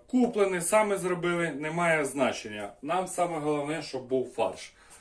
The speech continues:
Так, із фаршем все зрозуміло, переходимо до наших овочі-, овочів. Е, так, показую. Як ви бачите, все нарізано міленьким кубиком.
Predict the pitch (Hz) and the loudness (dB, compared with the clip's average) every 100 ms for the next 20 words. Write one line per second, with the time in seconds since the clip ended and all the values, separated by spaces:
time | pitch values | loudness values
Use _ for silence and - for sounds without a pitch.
0 | - - - _ 139 - 139 - 180 175 | -20 -20 -20 _ -4 -4 -4 2 4 4
1 | 170 147 170 160 139 151 143 156 175 196 | -2 -4 0 2 4 4 2 0 -2 0
2 | 180 160 147 139 180 165 165 156 135 151 | 0 0 0 2 2 2 -4 -4 4 6
3 | 156 143 - - 127 131 131 - 123 120 | 6 2 -8 -4 0 0 -4 -6 -2 -2
4 | 120 104 - - 127 101 - 98 92 - | -4 -10 -6 0 2 2 -4 -4 -6 -8
5 | - - - - - - - - 120 117 | -20 -20 -20 -20 -20 -20 -20 0 4 6
6 | 113 - 131 - - - - - - - | 4 4 4 4 -4 -20 -20 -20 -8 -2
7 | 143 170 131 107 104 101 123 139 151 156 | 0 4 4 2 -2 -2 0 0 0 4
8 | 196 185 - 147 131 - - - - - | 6 6 2 0 0 -2 -16 -8 2 4
9 | 165 156 147 139 139 135 117 - - - | 6 6 4 2 2 0 0 -4 -20 -16
10 | - 139 147 135 127 131 123 160 156 135 | -6 2 2 2 0 -4 -2 0 2 2
11 | 110 101 | 0 -2